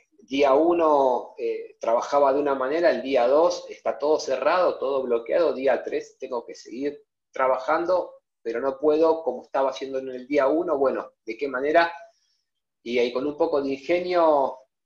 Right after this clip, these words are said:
un poco de, de, de atajos, de salvoconductos, este, con un poco de maña, sí, se va. Hay otra etapa que requiere un poquito más de tiempo, que es, bueno, ya esto, esto va para largo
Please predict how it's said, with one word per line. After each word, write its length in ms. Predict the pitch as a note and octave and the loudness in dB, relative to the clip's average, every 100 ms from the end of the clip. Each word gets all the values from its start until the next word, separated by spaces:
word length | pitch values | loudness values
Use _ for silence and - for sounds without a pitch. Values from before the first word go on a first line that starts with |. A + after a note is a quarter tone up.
| _ _ - | _ _ -18
un 140 | A#2 | -8
poco 220 | C#3 C3 | -2 0
de, 200 | A#2+ A#2 | 0 -2
de, 440 | A2 A2+ A2 - _ _ _ _ - | -6 -6 -6 -10 _ _ _ _ -4
de 100 | A2+ | -2
atajos, 520 | A2 D3 D#3 - A#2 | 0 0 -2 -2 -8
de 40 | G#2+ | -8
salvoconductos, 1040 | - A2+ A2+ B2 C#3 D#3+ - E3+ E3 C#3+ | -6 -6 -6 -6 -4 -4 0 0 2 -2
este, 720 | A#2 - A2 A2 G#2 - _ _ _ _ _ | -10 -8 -4 -4 -6 -12 _ _ _ _ _
con 140 | G#2+ | -14
un 60 | A#2+ | -10
poco 200 | C#3 C3+ | -4 0
de 140 | B2+ | 0
maña, 420 | A#2 C#3+ F3 C#3+ B2 | -2 -4 -4 -6 -6
sí, 300 | - - - | -10 -20 -20
se 180 | - A#2 | -6 0
va. 320 | C3 A2 - - _ _ _ _ _ _ _ _ _ _ _ _ _ - | 2 2 -4 -18 _ _ _ _ _ _ _ _ _ _ _ _ _ 0
Hay 140 | D3 | 2
otra 120 | F3 | 2
etapa 260 | F3 F3+ F#3+ | 2 2 2
que 100 | E3 | 2
requiere 260 | D3+ E3 E3 | 2 0 -2
un 60 | |
poquito 280 | D#3 D#3+ E3 | -2 0 0
más 100 | E3 | 2
de 100 | F3 | 0
tiempo, 340 | F#3 G#3 G#3 | 0 0 0
que 80 | C#3+ | -2
es, 60 | C3 | 0
bueno, 360 | C3+ A2+ G2 | 2 2 -2
ya 480 | - C3 A#2+ - - - _ | -4 0 0 0 -8 -20 _
esto, 440 | - - B2+ B2 - | -10 -6 -4 -4 -4
esto 260 | - D3 | -8 -2
va 160 | D3 D3+ | 0 0
para 220 | D3+ E3 | 0 2
largo 800 | E3+ E3+ E3+ E3+ G#3 - - _ | 2 2 2 2 0 0 -10 _